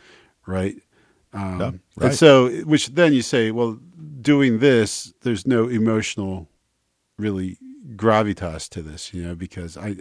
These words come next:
Speaker 1: I know she's not dead, so why are you even doing this?"
Speaker 2: Well, that's true. I mean, I guess, um, what I'm thinking is that we're gonna see the emotional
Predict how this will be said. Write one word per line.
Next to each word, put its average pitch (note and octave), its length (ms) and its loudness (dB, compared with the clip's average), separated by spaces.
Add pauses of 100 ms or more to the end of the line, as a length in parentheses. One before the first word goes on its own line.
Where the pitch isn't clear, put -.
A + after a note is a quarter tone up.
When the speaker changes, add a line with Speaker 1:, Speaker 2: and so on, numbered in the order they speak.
Speaker 1:
I A2 80 -4
know A#2+ 240 2
she's E2 240 -10
not D#2+ 240 -10
dead, F2 260 -10
so F2 340 -12
why G2 200 -4
are G#2 60 -2
you A2 140 -2
even G2 200 -4
doing G2 260 -4
this?" D#2 300 -20 (480)
Speaker 2:
Well, A#3 120 4
that's A#3 200 4
true. F#3+ 240 4
I D3+ 60 8
mean, D#3 140 2
I D3 100 4
guess, F#3 360 2 (240)
um, C#3 220 -12 (240)
what C#3 360 0
I'm D#3+ 320 4
thinking A#2+ 400 0
is A2+ 280 2
that A2 260 2 (260)
we're A#2+ 400 -4
gonna B2+ 220 2
see B2 600 0
the G#2 220 0
emotional G#2+ 560 2